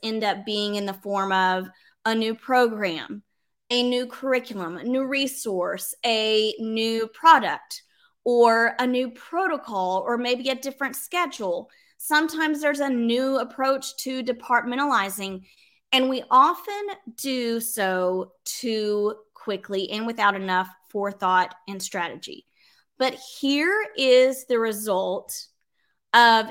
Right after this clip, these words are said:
implementing those things really quickly and trying to go for a Band-Aid fix.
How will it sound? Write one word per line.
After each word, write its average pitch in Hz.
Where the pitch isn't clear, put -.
implementing 269
those 233
things 208
really 202
quickly 190
and 185
trying 196
to 208
go 190
for 190
a 190
Band-Aid 175
fix. -